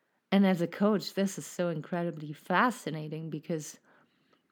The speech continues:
yes, every person is different. Every situation is perceived differently. Every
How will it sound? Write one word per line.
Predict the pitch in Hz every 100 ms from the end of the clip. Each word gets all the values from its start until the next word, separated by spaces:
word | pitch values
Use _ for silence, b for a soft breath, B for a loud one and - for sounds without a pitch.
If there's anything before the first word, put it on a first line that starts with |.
| _ _ _
yes, | 175 214 180 - - _
every | 185 170 190
person | - 185 180 - 165 -
is | 160 -
different. | - 196 196 160 160
Every | 180 165 175 175 B B B B
situation | - - 180 - 160 175 180 170
is | 170 156
perceived | 170 151 - 180 160 -
differently. | 185 190 170 151 151 151 b b b b b
Every | 180 160 180 170